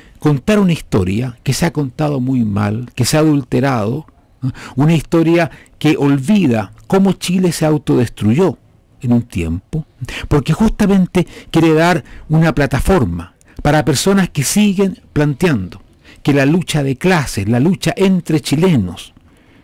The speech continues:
¿ah? es lo que hay que llevar adelante, ¿ah? Y todo el mensaje nuestro es que si una sociedad se divide,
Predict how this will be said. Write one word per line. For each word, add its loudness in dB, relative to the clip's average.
¿ah? -4
es 2
lo 0
que -2
hay 0
que -2
llevar -2
adelante, -2
¿ah? -8
Y 0
todo 4
el 4
mensaje -2
nuestro 0
es 0
que 0
si -2
una 2
sociedad -2
se 0
divide, 0